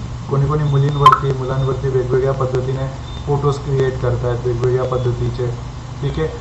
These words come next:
फेक इमेजेस, फेक व्हिडिओज एआयच्या माध्यमातून बनवतायत. So त्या सगळ्या गोष्टी करू नका. एआय त्याच्यासाठी नाही आहे.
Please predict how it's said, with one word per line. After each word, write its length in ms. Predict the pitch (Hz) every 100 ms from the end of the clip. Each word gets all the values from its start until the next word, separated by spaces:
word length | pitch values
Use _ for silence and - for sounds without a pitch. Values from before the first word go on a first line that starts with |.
| - 147
फेक 240 | 143 143
इमेजेस, 420 | 135 127 135 131
फेक 240 | 143 135 143
व्हिडिओज 400 | 135 131 135 131
एआयच्या 380 | 127 127 139
माध्यमातून 540 | 135 127 131 127 127 127
बनवतायत. 440 | 120 117 117 120 - - - -
So 60 | -
त्या 160 | 147 143
सगळ्या 260 | - 165
गोष्टी 320 | 156 160 175
करू 240 | 170 147 147
नका. 260 | 139 131
एआय 340 | 127 120 131 143
त्याच्यासाठी 520 | 135 127 135 139 139
नाही 280 | 139 127 113
आहे. 260 | - -